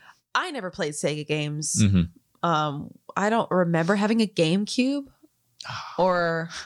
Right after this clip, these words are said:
Speaker 2: Everything that you say you don't, you never had, we
Speaker 1: That's
Speaker 2: had.
Speaker 1: what you had?
Speaker 2: That's what we had. So yeah, we went, obviously went from the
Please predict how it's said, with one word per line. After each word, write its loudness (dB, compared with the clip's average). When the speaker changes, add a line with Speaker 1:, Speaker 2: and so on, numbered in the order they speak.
Speaker 2:
Everything 2
that 4
you 4
say 2
you 4
don't, -2
you 2
never 0
had, 0
we -8
Speaker 1:
That's 0
Speaker 2:
had. -2
Speaker 1:
what -2
you -6
had? -6
Speaker 2:
That's 0
what 2
we 0
had. 0
So 0
yeah, -4
we -2
went, -2
obviously -2
went -2
from -6
the 0